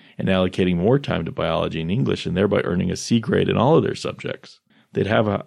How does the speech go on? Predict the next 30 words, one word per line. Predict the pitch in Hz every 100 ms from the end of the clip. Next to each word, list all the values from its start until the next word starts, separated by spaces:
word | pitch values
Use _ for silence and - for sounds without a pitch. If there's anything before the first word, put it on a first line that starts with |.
| -
higher | 120 113 107
grade | 107 127 143
point | 107 85
average, | 85 98 -
two | - 95
point | - 98 110
oh, | 127 117 - - _ - -
and | -
wouldn't | 101 113 98
be | 120 131
on | 92
academic | 82 - 85 82 -
probation. | - 71 - - - -
<laughs> | _ _ _ - - - 107
So | 95 -
that's, | 95 95 - -
that's | - -
a |
good | 85 80
one. | 82 82
Whatever's | 92 107 104
worth | 95 98 -
doing | 92 87
is | 82
worth | 82 82
doing | 92 82 80
as | 80 85
well | 80 80 80 80
as | 78
possible. | - - - - - - -